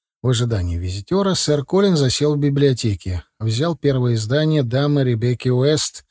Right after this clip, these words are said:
"Черный баран" и "Белый сокол" о событиях в довоенной Югославии. Нет ничего лучше, чем скоротать время с хорошей книгой,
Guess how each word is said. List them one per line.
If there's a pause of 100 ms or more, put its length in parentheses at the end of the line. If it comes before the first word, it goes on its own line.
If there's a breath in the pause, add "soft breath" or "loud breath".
(240)
"Черный
баран"
и
"Белый
сокол"
о
событиях
в
довоенной
Югославии. (680)
Нет
ничего
лучше,
чем
скоротать
время
с
хорошей
книгой,